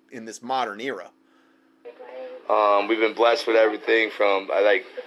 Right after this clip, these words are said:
Speaker 2: folding shelter, sh-, um, el-, we got, I can't even, like, explain, um,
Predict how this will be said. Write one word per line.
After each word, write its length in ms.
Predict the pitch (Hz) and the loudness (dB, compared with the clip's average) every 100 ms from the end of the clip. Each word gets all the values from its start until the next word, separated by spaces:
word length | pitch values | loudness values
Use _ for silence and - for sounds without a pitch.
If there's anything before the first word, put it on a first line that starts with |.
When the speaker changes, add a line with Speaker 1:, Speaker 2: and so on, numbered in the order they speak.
| - - | -16 -2
Speaker 2:
folding 400 | 135 135 135 131 | 4 4 4 2
shelter, 500 | 123 131 127 123 120 117 - | 0 2 4 4 2 -4 -4
sh-, 100 | 123 | 2
um, 540 | 113 110 107 101 95 - - - | 4 6 6 6 2 -4 -10 0
el-, 240 | 123 107 | 2 2
we 80 | - | 0
got, 280 | 120 113 - - - - - - - 254 240 | 2 2 2 -4 -18 -18 -10 -8 -8 -8 -2
I 80 | 139 | 0
can't 420 | - 160 147 139 | 4 4 4 2
even, 60 | 123 | 4
like, 240 | 123 117 - | 2 2 -2
explain, 600 | 107 104 - 131 120 113 | -4 -2 2 4 4 2
um, 380 | 110 104 101 92 | 2 4 2 0